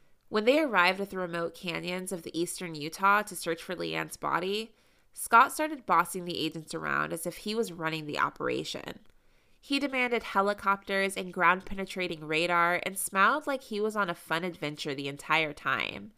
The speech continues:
He had always enjoyed playing F B I agent, and this was the best role he'd gotten to play yet.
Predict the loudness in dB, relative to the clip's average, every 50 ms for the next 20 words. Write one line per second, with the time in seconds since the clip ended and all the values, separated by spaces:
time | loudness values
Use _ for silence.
0 | _ _ _ _ _ _ _ _ _ _ _ -2 2 2 2 4 6 8 8 8
1 | 6 4 0 -2 -4 -6 -8 -6 -2 -2 -2 -2 -4 -8 -8 -8 -6 -2 -2 -2
2 | -2 -4 -8 -8 -6 -4 -4 -4 -4 -2 -2 -4 -4 -4 -4 -4 -2 -2 -4 -4
3 | -6 -8 -6 -2 -2 -2 -2 -2 -4 -6 -2 -4 -4 -4 0 0 0 0 0 -4
4 | -6 -2 0 0 0 0 -2 -4 0 4 4 4 4 2 -4 -12 -8 -6 -4 -2
5 | -2 -2 -2 -2 -2 -2 -2 -4 -6 -10